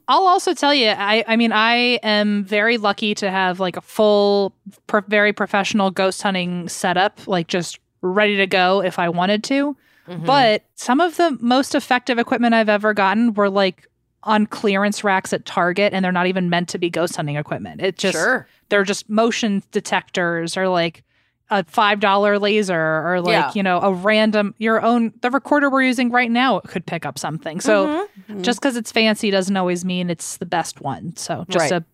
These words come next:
Speaker 1: just a disclaimer there. Same as you said with podcasting equipment. I mean, I can say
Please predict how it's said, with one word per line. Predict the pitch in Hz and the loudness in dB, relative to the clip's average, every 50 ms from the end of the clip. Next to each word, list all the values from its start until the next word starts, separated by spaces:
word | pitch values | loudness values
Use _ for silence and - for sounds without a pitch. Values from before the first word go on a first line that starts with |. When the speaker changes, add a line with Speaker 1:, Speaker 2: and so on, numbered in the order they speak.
| _ _ _ | _ _ _
Speaker 1:
just | - 277 277 - - - | -2 -2 -2 -2 -4 -8
a | 226 214 190 - _ _ _ _ | -8 -8 -10 -14 _ _ _ _
disclaimer | - 214 - - - 196 175 170 165 160 160 | -8 -8 -8 -8 -8 -6 -6 -4 -4 -4 -4
there. | 170 170 165 160 | -2 -2 -4 -4
Same | - - 277 254 247 240 233 - - - | -2 0 0 2 2 0 -2 -4 -4 -2
as | 208 208 208 208 190 | 0 2 2 2 0
you | 214 214 | -2 -2
said | 202 - 214 185 175 175 180 185 | -2 0 -2 -2 -2 -4 -6 -4
with | 190 196 180 - - | -4 -4 -4 -4 -4
podcasting | - 262 262 269 - 220 185 - - 190 | -2 0 0 0 0 -2 -2 -2 -2 -6
equipment. | 175 165 - 190 175 170 160 160 | -4 -4 -4 -4 -2 -2 -2 -2
I | 170 | -2
mean, | 175 175 175 175 175 - _ _ _ _ _ - 185 - _ - | 0 0 0 -2 -4 -6 _ _ _ _ _ -18 -20 -18 _ -2
I | - 202 202 208 220 220 | 2 2 4 4 2 0
can | - 240 214 202 - - _ | 0 0 0 0 -2 -6 _
say | _ - - - 247 240 226 226 | _ -6 -2 0 2 4 4 2